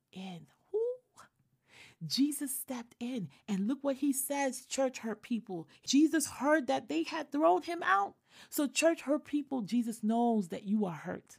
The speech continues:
He knows your heart is hurting. And this is what he has to say to you, just like he said to that man. "Do you believe in the Son of Man?"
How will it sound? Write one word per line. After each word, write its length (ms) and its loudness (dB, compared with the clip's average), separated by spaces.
He 200 6
knows 460 4
your 160 4
heart 300 -2
is 140 -6
hurting. 500 -4
And 180 4
this 220 4
is 120 2
what 300 -2
he 300 0
has 340 -2
to 140 -4
say 400 0
to 80 2
you, 440 10
just 240 0
like 180 2
he 180 2
said 340 0
to 140 -4
that 280 -4
man. 460 0
"Do 340 10
you 280 6
believe 840 0
in 280 -4
the 100 -2
Son 680 -2
of 340 -6
Man?" 800 -2